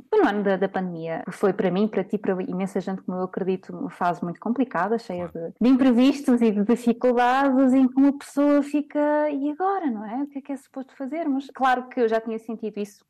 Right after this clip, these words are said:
Speaker 1: em outras fases da minha vida, mas essa foi, eh, foi particular, porque eu, nesse ano, eh, não fo-, não foi programado, como é óbvio, né?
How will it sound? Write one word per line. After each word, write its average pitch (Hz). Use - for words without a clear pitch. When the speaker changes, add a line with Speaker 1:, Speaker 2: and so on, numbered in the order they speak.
Speaker 1:
em 170
outras 180
fases 180
da 196
minha 196
vida, 226
mas 220
essa 240
foi, 240
eh, 240
foi 269
particular, 233
porque 214
eu, 254
nesse 226
ano, 190
eh, 180
não 202
fo-, 196
não 180
foi 180
programado, 180
como 180
é 160
óbvio, 180
né? 180